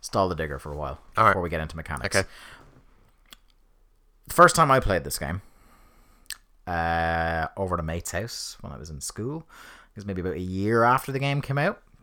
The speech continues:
Speaker 1: There was a couple of mates in my year who were big Xbox heads. I had already committed myself to the PlayStation that generation, so an Xbox would have been a pipe dream at that stage at best.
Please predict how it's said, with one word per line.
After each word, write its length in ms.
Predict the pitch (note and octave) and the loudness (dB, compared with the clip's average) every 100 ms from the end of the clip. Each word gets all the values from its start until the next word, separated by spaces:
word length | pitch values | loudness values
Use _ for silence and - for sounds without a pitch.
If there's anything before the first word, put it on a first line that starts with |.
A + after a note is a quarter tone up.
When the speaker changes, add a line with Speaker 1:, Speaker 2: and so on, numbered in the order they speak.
| _ _ _ _ _ _ _ | _ _ _ _ _ _ _
Speaker 1:
There 80 | - | -12
was 80 | E2 | -8
a 40 | |
couple 300 | - G2 G2 | -4 -2 0
of 140 | F2+ | -2
mates 460 | E2 F2+ F2 - - - | -2 -4 -4 -4 -6 -6
in 140 | F2+ | -6
my 160 | F2 E2+ | -2 -2
year 360 | E2+ E2+ E2 | -2 -2 -2
who 180 | D2+ D#2 | -4 -6
were 340 | D#2 D2+ D2 - - - - - - | -6 -6 -6 -10 -20 -20 -20 -10 0
big 180 | B2 | 2
Xbox 460 | A#2 - - D#2 - | 4 2 0 -2 -2
heads. 300 | D#2+ D2+ D2+ | -2 -4 -4
I 160 | - E2+ | -4 -4
had 100 | E2+ | 0
already 460 | E2 D#2+ D2+ D2+ - | 0 -2 -4 -10 -10
committed 540 | D2+ D2+ A2+ A2 F2+ | -8 -2 0 0 -2
myself 500 | E2 D#2 E2+ D2+ C#2+ | -2 -2 -2 -2 -4
to 80 | - | -8
the 60 | D2 | -10
PlayStation 540 | D#2+ D2 - C2+ - | -8 -8 -8 -8 -8
that 140 | D2+ D2 | -8 -8
generation, 480 | C#2+ C#2 C#2 - | -8 -8 -10 -10
so 120 | D2 C#2 | -10 -6
an 60 | |
Xbox 420 | D#2 - C#2 C2+ | -6 -6 -8 -10
would 80 | D2 | -12
have 60 | C2+ | -12
been 80 | C#2 | -14
a 60 | |
pipe 340 | - - C3 - | -10 -6 -6 -6
dream 240 | C2+ C2 | -10 -10
at 80 | C2+ | -12
that 180 | - - | -12 -12
stage 340 | B1 B1+ C2+ - | -12 -12 -14 -16
at 160 | - | -14
best. 400 | - - - - | -10 -6 -4 -6